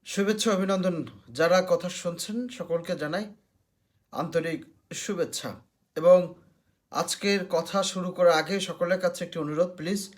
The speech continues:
আমাদের চ্যানেলটি সাবস্ক্রাইব করে সাথে থাকুন। বাংলাদেশের গণতন্ত্র রক্ষা করার ক্ষেত্রে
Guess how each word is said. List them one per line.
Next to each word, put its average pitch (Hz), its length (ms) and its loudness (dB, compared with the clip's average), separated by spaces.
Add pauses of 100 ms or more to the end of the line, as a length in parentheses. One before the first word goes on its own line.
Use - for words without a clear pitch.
(520)
আমাদের 156 440 -4
চ্যানেলটি 175 340 -2
সাবস্ক্রাইব 180 580 -8
করে 202 140 -6
সাথে 147 280 -8
থাকুন। 107 360 -16 (760)
বাংলাদেশের 208 840 6
গণতন্ত্র 185 680 2
রক্ষা 196 640 0
করার 160 380 4
ক্ষেত্রে - 560 -10